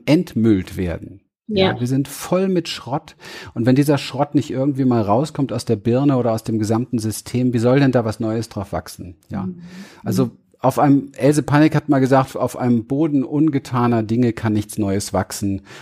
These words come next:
Speaker 1: Und das ist genau der Grund, warum bei Menschen manchmal nichts Neues wächst, was sie sich so wünschen,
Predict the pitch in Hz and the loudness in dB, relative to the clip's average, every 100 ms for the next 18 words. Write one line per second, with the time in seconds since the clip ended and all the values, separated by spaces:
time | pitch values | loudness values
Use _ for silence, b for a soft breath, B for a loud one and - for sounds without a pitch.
0 | B 113 117 123 - 113 107 110 101 104 | B 0 2 0 0 2 4 2 0 -2
1 | 92 113 117 110 98 107 104 98 98 95 | -2 -2 0 -2 0 -2 0 0 0 2
2 | 95 104 - 101 98 101 - - 104 101 | 0 0 -2 -2 -2 -4 -6 -2 0 0
3 | 101 107 101 101 101 - 98 98 - 95 | 0 0 2 2 0 -2 0 0 0 0
4 | 110 - - 113 101 107 98 - 92 104 | 0 0 -8 -4 -2 0 -2 -2 -2 2
5 | 113 - 113 | 0 0 -4